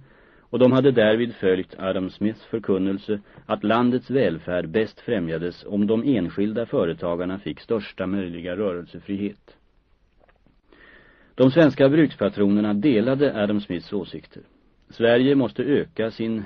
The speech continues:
järnproduktion, men detta förutsatte en omstrukturering av hela industrin och ett avskaffande av den statliga regleringen som de uppfattade som en tvångströja. Den kamp de förde för näringsfrihet och liberala reformer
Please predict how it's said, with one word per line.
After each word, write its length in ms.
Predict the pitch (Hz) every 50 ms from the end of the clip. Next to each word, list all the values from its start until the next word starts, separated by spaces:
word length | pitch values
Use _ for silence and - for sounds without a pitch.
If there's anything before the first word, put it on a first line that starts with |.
| - -
järnproduktion, 1000 | 87 104 104 101 87 82 82 - 85 80 80 80 - - 110 117 120 127 131 - _ _ _ _ _ _ _ _ _ _ _ -
men 220 | - 113 127 131 123
detta 320 | 120 101 104 - 104 104
förutsatte 720 | - 156 127 98 92 - - 120 120 - - - 127 120
en 100 | 120 127
omstrukturering 1000 | 131 117 98 87 - - 98 98 95 - - 98 95 95 95 101 107 110 113 113
av 100 | 110 107
hela 340 | 113 131 110 78 78 82 85
industrin 640 | 90 98 104 107 - - - 98 104 117 131 139 131
och 60 | 127
ett 100 | 127 -
avskaffande 680 | 139 127 98 87 - - 101 98 95 - 110 113 110 107
av 140 | 104 104 104
den 140 | 107 107
statliga 600 | 101 - 135 117 90 - - - 82 85 95 95
regleringen 680 | 95 110 98 92 85 82 85 85 87 95 101 98 98 95 - - _ -
som 180 | - 110 110
de 140 | 107 110 120
uppfattade 500 | 123 104 - 90 82 80 87 85 87 85
som 160 | - 90 95
en 80 | 95 101
tvångströja. 760 | - 120 120 104 90 82 - - - 87 82 82 87 - - - _ _ _ _ _ _ _ _ - - - - _ _ _ _ _ _ _ _ -
Den 240 | 98 104 120 127
kamp 420 | - - 113 104 120 131 127 - -
de 160 | 131 127 123
förde 400 | - 151 123 98 90 95 104 104
för 140 | 101 107 107
näringsfrihet 840 | 113 117 101 87 85 87 87 - - 95 90 92 101 110 104 - -
och 60 | 104
liberala 500 | 101 104 104 117 101 85 82 85 90 98
reformer 480 | 110 101 - 90 85 82 87 92 98